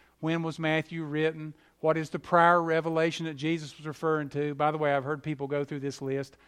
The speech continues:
"All that I've commanded." People fight over how many commands Jesus had. Some say forty-eight, some say forty-nine, others say three hundred and fifty-five that I read.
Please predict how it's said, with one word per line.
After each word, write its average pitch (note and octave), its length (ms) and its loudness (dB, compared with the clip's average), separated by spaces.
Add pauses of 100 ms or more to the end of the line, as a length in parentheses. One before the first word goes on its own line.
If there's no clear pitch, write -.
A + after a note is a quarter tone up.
(160)
"All F#3+ 280 10
that G3+ 120 -2
I've G3+ 220 4
commanded." D#3+ 500 -4
People F#3+ 260 -6
fight E3+ 520 4 (300)
over D3+ 220 0
how E3 140 4
many G3+ 140 0
commands F3+ 540 0
Jesus D3 400 -8
had. A#2+ 400 -6 (400)
Some F3 240 0
say E3+ 180 2
forty-eight, F#3+ 680 6 (180)
some C#3 240 -6
say D#3+ 160 0
forty-nine, F#3 680 2 (220)
others D#3+ 320 0
say E3+ 220 2
three F3+ 320 0
hundred F#3+ 320 0
and D3 120 -4
fifty-five F#3+ 920 2
that C3+ 100 -8
I B2 80 -4
read. A#2 440 -10